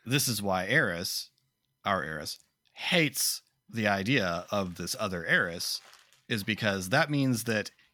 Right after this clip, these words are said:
if she decides to believe Cassian, that the only two versions of herself that she's aware of both go by Eris, which means that in all versions of the worlds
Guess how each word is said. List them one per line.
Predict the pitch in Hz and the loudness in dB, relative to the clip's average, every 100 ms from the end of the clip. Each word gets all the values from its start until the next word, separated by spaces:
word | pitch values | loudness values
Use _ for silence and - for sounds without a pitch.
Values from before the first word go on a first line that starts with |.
| _ - | _ 0
if | 165 - | 2 4
she | - 143 | 2 2
decides | 120 - 131 123 | 2 4 4 2
to | - | -2
believe | 87 95 120 147 131 | -4 -2 2 2 2
Cassian, | - 110 101 90 85 80 95 - _ - _ _ | 0 0 0 -4 -6 -8 -10 -14 _ -20 _ _
that | 113 110 101 98 87 - - _ | 2 4 4 2 -2 -8 -14 _
the | 110 104 98 92 87 87 85 - _ _ _ _ _ | -6 -2 0 -2 -2 -4 -6 -12 _ _ _ _ _
only | 131 160 165 156 | 4 6 6 2
two | - 143 | 2 2
versions | 120 123 127 110 98 | 2 2 2 0 -4
of | 98 | -6
herself | 98 - 98 87 85 - - _ _ _ _ | -4 -2 -2 -2 -6 -10 -20 _ _ _ _
that | 113 - | -4 0
she's | - 120 98 | 2 2 0
aware | 90 123 104 | 0 2 2
of | 90 85 85 | 0 -2 -8
both | 117 101 123 147 - | -10 0 2 2 2
go | 135 120 | 0 4
by | 113 110 | 4 2
Eris, | 107 98 85 82 - - _ _ _ | 2 0 0 -2 -6 -6 _ _ _
which | 113 107 - | -4 -2 0
means | 107 98 | 0 0
that | 101 | -2
in | 92 92 - | -4 -4 0
all | 131 139 147 147 147 - | 4 6 6 4 2 -2
versions | 120 123 123 120 113 107 | 2 4 4 4 2 0
of | - 120 107 | 2 2 2
the | 110 | 0
worlds | 104 107 98 80 78 87 - - | 2 2 2 -2 -6 -8 -6 -8